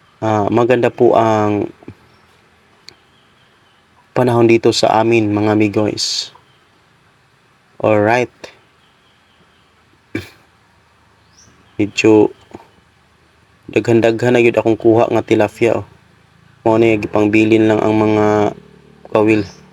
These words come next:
Ayun, naana dere ako ang mga kuha, mga amigo, mga amiga. Wow! Dami. Medyo marami-rami na.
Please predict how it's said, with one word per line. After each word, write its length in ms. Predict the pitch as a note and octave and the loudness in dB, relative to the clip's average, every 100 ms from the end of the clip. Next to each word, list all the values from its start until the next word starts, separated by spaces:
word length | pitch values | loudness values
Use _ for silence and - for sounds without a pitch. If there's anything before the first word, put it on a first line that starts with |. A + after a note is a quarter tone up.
| - _ _ _ - - | -20 _ _ _ -16 -2
Ayun, 460 | A#2 A#2 A#2+ A2+ | 2 4 4 2
naana 340 | G#2 A2 A2 G#2+ | 0 0 0 0
dere 320 | A2 A2 G#2 | 2 2 2
ako 180 | G#2 A2 | -2 -2
ang 120 | A2 A2 | 0 0
mga 180 | G#2+ G#2 - | 0 -2 0
kuha, 160 | A2 F#2 | 0 0
mga 180 | A2 G#2+ | -2 0
amigo, 300 | G#2+ G#2 A2 G#2+ E2 - - - - - - - | 0 2 2 0 -8 -18 -20 -20 -20 -20 -20 -4
mga 320 | A2+ A2 A2 A2 | 0 2 2 0
amiga. 380 | A2 G#2 B2 A2+ - - - - _ _ _ _ | 0 0 0 0 -6 -20 -20 -20 _ _ _ _
Wow! 540 | A#2+ D3+ D#3 A#2 G#2+ - - - _ _ _ _ _ _ _ | 2 4 4 2 0 -6 -20 -20 _ _ _ _ _ _ _
Dami. 480 | A2+ A2 C#3 D3 A2 - _ - - _ _ _ _ _ _ _ _ | 0 2 2 0 -2 -14 _ -20 -20 _ _ _ _ _ _ _ _
Medyo 220 | A2 G#2+ | -6 -2
marami-rami 720 | A2+ A2 A2+ A2+ A2+ A2+ A2+ A2+ | 0 2 2 2 2 2 2 2
na. 160 | A2 | 0